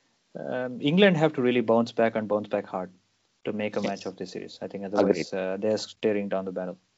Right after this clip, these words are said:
Speaker 2: Right.
Speaker 1: Yeah, go ahead.
Speaker 2: Don't worry, and then I really hope that England are able to, as you say, bounce back. Coming back to the O D I series, I think let's move on to the other one, South Africa versus, uh,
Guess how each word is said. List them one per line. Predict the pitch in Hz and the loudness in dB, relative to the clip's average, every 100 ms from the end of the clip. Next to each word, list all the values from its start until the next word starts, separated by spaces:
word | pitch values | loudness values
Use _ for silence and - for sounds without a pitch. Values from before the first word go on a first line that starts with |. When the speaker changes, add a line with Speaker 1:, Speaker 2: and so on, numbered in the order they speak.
| _ _ _ _ _ _ _ _ - - - - | _ _ _ _ _ _ _ _ -20 -20 -18 2
Speaker 2:
Right. | 95 82 - - | 6 6 4 -2
Speaker 1:
Yeah, | 135 - _ - - | -2 -2 _ -20 0
go | 135 | 2
ahead. | 117 | 10
Speaker 2:
Don't | 180 165 | 12 12
worry, | 156 156 156 | 12 12 10
and | 151 139 127 | 8 10 12
then | 131 131 127 95 73 - - | 12 10 0 -4 -8 -8 2
I | 131 127 | 4 6
really | 123 123 120 | 6 6 6
hope | 104 104 104 - - | 6 2 2 -2 4
that | 110 - | 4 4
England | 104 90 90 | 0 0 2
are | 87 87 | 4 4
able | 82 82 | 0 -2
to, | 85 87 - - - - | -4 -4 -6 -6 -8 -8
as | - | -10
you | - | -8
say, | - | -4
bounce | - 80 - | -4 -2 -2
back. | - 92 - - - - | 0 0 -2 -12 0 10
Coming | 147 160 | 12 12
back | 147 143 - | 12 12 12
to | 139 131 127 123 | 10 10 8 6
the | 120 | 8
O | 120 156 | 10 12
D | 165 | 12
I | |
series, | 131 131 120 | 12 6 4
I | 123 | 2
think | 127 123 | 2 2
let's | 110 110 | 0 0
move | 107 | -4
on | 107 | 0
to | 107 | 2
the | 92 | 4
other | 135 | 6
one, | 117 90 143 - - | 4 0 -8 -18 -14
South | - - | -6 -4
Africa | 104 - 104 | -4 0 2
versus, | 90 90 87 - - | 2 0 -4 -4 -4
uh, | 82 80 | -4 -4